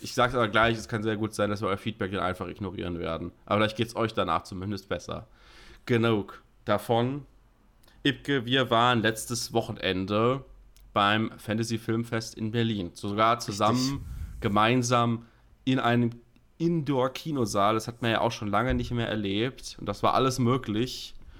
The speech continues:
Speaker 1: Und, ähm, wir haben uns vier Filme rausgesucht. Namentlich sind das einmal Kandisha, der neue Horrorfilm von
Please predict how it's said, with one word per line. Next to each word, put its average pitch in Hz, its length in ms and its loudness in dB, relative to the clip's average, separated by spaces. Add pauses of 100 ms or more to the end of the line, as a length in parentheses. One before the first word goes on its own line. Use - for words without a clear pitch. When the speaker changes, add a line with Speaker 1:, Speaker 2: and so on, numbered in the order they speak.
(380)
Speaker 1:
Und, 120 680 4
ähm, 107 840 2 (800)
wir 104 160 -4
haben 117 200 4
uns 117 400 -2
vier 135 220 -2
Filme 135 360 0
rausgesucht. 95 1080 -4 (760)
Namentlich 110 880 2
sind 104 340 -4
das 87 240 0 (120)
einmal 85 760 2 (500)
Kandisha, 117 720 0 (220)
der 104 140 4
neue 123 340 6
Horrorfilm 117 500 2
von 117 480 2